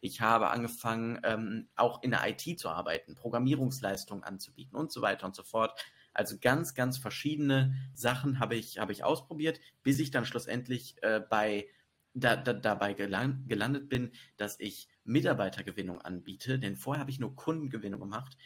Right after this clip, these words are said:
Mitarbeitergewinnung, H-R-Management. Das ist das,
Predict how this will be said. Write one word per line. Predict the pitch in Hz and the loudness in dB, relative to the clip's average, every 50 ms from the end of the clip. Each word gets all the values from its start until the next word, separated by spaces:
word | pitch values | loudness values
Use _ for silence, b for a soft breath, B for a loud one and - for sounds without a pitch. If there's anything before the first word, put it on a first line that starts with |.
| B B B | B B B
Mitarbeitergewinnung, | - 127 143 151 147 123 110 107 - - 101 - 92 - 95 92 87 80 73 - _ b b b b b b - | 0 0 2 2 2 0 0 0 -2 -4 -6 -8 -8 -8 -8 -8 -8 -10 -12 -16 _ b b b b b b -4
H-R-Management. | - 120 113 - - 87 123 139 131 113 104 95 85 - - - - 76 71 - - - | 0 2 2 2 2 2 2 4 4 4 2 0 -2 -4 -6 -8 -10 -10 -12 -6 -2 0
Das | 117 139 131 156 | 0 0 0 -2
ist | 139 135 - | -2 0 0
das, | 127 127 127 131 - | 2 2 2 0 -4